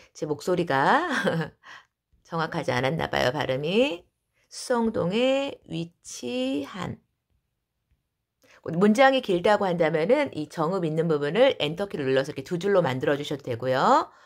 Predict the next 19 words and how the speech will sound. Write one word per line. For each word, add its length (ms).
V로 300
완료해 320
보도록 280
할게요. 800
이렇게 320
해서, 500
어, 160
아무래도 500
에이아이가 500
자동으로 460
인식을 340
하다 180
보니까 720
오타가 420
많을 280
수 100
있는데 480
오타는 460
번거롭겠지만 960